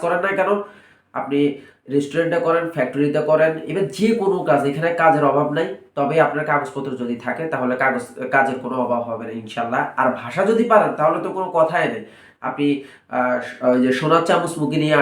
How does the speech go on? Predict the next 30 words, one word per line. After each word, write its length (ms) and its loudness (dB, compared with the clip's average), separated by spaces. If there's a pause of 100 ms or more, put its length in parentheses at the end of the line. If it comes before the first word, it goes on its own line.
আসছেন, 280 -2
এই 260 4
কথা 240 0
আর 180 4
কি। 100 -2 (260)
যদি 160 -4 (100)
ভাষাটা 360 -2
পারেন 300 2
প্রপারলি, 500 -2 (140)
তাহলে 220 -4
তো 80 -6
কোনো 200 -6
কথাই 340 -4
নেই। 120 -16 (300)
আর 160 -4
এখানে 220 -2 (160)
এসে 340 0
সাথে 260 -4
সাথে 260 -10 (220)
স্কুলে 360 2
ভর্তি 240 -6
হওয়ার 240 0
জন্য 220 -2
আপনাদের 380 -4
কাছে 200 -6
অনুরোধ 320 -2
রইল, 200 0 (800)
তাতে 200 -4
করে 260 -2
আপনারা 440 0